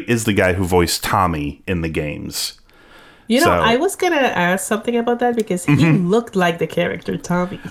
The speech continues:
Speaker 1: A little bit, yeah.
Speaker 2: Right?
Speaker 1: Um,
Speaker 2: Yeah.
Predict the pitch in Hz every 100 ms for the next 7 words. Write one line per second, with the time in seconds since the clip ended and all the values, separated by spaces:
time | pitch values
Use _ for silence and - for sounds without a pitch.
0 | - 165 254 302 240 269 277 135 196 202
1 | 101 82 190 170 202 294 220 208 196 170
2 | 156